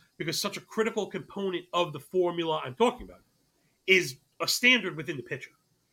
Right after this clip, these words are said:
right? Meaning a fa-, you know, a slow pitcher opens that formula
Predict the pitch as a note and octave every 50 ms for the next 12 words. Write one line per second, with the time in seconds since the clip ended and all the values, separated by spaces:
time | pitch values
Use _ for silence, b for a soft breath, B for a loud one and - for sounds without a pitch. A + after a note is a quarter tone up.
0 | - - D3+ D#3 D#3+ E3+ E3 D3 C#3 C3+ - G#3+ G#3 F3+ - B B B B E3
1 | F3 F3+ F3 C#3 - - - F#3 G#3 A3+ A#3+ A#3+ A#3+ A#3+ A#3 A#3 A3+ - A3 G#3
2 | G3+ - - G3+ G#3 G#3 G#3 G3 F#3 E3+ D3+ F#3 F3+ - - - G3+ F#3+ F3 C#3+
3 | B2+ B2+ C#3 D#3+ -